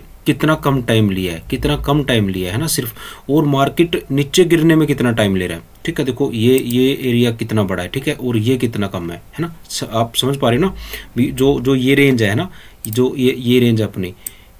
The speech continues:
मार्केट ने ऊपर जाने में सिर्फ इतना टाइम लिया है, ठीक है, और डाउन आने में इतना टाइम ले रहा है, और जबकि ये नहीं कि सौ का सौ परसेंट नीचे चला गया, इसके फिफ्टी परसेंट के, अ, almost ये यहाँ पे, अ,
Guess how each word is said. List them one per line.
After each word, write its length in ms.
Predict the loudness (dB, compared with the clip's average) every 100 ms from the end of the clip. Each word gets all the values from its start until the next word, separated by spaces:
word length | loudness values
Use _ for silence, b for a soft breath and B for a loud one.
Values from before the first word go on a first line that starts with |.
| -2
मार्केट 500 | 2 2 2 -2 0
ने 300 | 2 4 2 -2
ऊपर 240 | -10 -4 0
जाने 280 | 2 2 2
में 140 | 2
सिर्फ 240 | 2 -2 -4 -20 -8 -8
इतना 260 | -2 -2
टाइम 260 | 2 2 2
लिया 260 | 0 -4
है, 160 | -8 -14 -20 -20 -10 -4
ठीक 180 | -2
है, 40 | -2
और 280 | -2 -2 -2
डाउन 340 | 0 2 2 -2
आने 340 | -2 2 4 4
में 280 | 4 2 0 B B -6
इतना 300 | -4 0 0
टाइम 300 | 2 2 4
ले 240 | 6 6 6
रहा 280 | 2 -2 -2
है, 240 | -4 -8 -18 -20 -20 -10
और 180 | -6 -2
जबकि 380 | 2 2 2 0
ये 400 | 0 4 4 4
नहीं 160 | 2
कि 260 | 2 0 -2 B B B
सौ 360 | -2 4 4 2
का 180 | 0
सौ 260 | 0 0 -2
परसेंट 400 | -2 -2 -2 0
नीचे 280 | 0 0 -2
चला 220 | -2 -4
गया, 420 | -6 -8 -8 -6 -2
इसके 240 | 2 0
फिफ्टी 340 | 0 -6 -4
परसेंट 460 | -2 -2 -2 -2 -2
के, 140 | -2
अ, 360 | -2 -2 -4 0
almost 460 | 2 2 0 -2 -6
ये 160 | 0 2
यहाँ 300 | 2 0 0
पे, 100 |
अ, 80 | 0